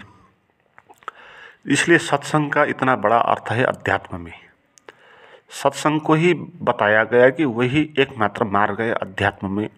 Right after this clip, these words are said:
आगे बढ़ने के लिए, क्योंकि आप तो बाहर के प्रभावों से जीते हैं और बाहर बहुत गलत व्यक्ति हैं, गलत पॉजिटिव, नेगेटिव एनर्जी होती हैं, तो उनके साथ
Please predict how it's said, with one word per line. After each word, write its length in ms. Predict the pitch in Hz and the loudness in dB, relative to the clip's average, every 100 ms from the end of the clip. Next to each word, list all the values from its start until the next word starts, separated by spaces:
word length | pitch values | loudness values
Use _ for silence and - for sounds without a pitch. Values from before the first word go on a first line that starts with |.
| - | 0
आगे 260 | 92 107 | 0 0
बढ़ने 340 | 92 90 - - | -4 -8 -8 -20
के 60 | 78 | -20
लिए, 240 | 85 - - _ _ _ _ _ - _ _ _ _ - - _ _ _ | -20 -20 -20 _ _ _ _ _ -20 _ _ _ _ -20 -20 _ _ _
क्योंकि 340 | 156 170 190 185 | 2 2 4 4
आप 420 | - 127 156 - | 4 2 2 4
तो 240 | 170 175 | 6 6
बाहर 360 | 160 147 123 151 | 6 2 2 -2
के 140 | - | 0
प्रभावों 560 | 175 135 110 107 107 147 | 0 0 2 2 2 -2
से 200 | - 147 | 0 -2
जीते 320 | 101 110 139 | -2 0 0
हैं 260 | 143 135 90 85 - _ _ _ _ _ _ _ _ _ _ - | 0 -2 -4 -6 -18 _ _ _ _ _ _ _ _ _ _ 2
और 180 | 131 139 | 4 4
बाहर 380 | 113 107 127 139 - | 0 2 2 -2 0
बहुत 320 | 120 143 - | 0 0 -2
गलत 260 | 107 113 131 101 | 0 0 -2 -8
व्यक्ति 420 | 92 113 - 131 | 0 0 0 -4
हैं, 320 | 123 131 107 | 0 -2 -2
गलत 360 | 98 107 - - - | 0 0 0 -8 -4
पॉजिटिव, 440 | 101 107 120 - _ - | -2 0 -2 -6 _ -14
नेगेटिव 480 | 101 113 131 135 - | -4 0 0 -2 -6
एनर्जी 340 | 104 117 113 123 | -4 -4 -2 -4
होती 300 | 101 107 120 | -6 -4 -4
हैं, 180 | 110 127 - - _ _ _ _ _ _ _ _ - _ _ - - - - - _ - | -4 -12 -16 -20 _ _ _ _ _ _ _ _ -20 _ _ -20 -20 -20 -20 -20 _ 2
तो 80 | 165 | 4
उनके 340 | 160 170 175 | 4 2 2
साथ 240 | - 143 | 2 0